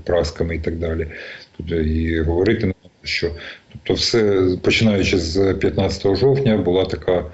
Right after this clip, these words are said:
масова евакуація всього цінного, що вони тут могли знайти.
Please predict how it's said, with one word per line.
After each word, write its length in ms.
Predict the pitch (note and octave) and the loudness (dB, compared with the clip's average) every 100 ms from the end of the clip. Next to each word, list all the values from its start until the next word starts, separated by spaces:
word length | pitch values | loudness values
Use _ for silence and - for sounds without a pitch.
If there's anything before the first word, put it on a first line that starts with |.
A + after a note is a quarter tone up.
| - - - - | -16 -20 -12 -2
масова 480 | G2+ G#2 - F#2+ F#2+ | 0 0 2 2 2
евакуація 800 | F2+ E2 G2+ G2+ G2+ - F#2 F2 | 0 0 2 2 0 0 0 0
всього 400 | - F2+ F2+ F2+ | 0 0 2 0
цінного, 560 | - A2 G#2 F#2+ F2+ | 0 2 4 4 2
що 200 | D#2 - | 0 0
вони 260 | F2 F2+ F2+ | 2 2 -2
тут 200 | - F2+ - | -2 -6 -2
могли 380 | F2 D2+ F2+ D#2+ | -2 0 0 0
знайти. 540 | F2+ F#2 - D#3 D3+ | 0 0 2 2 0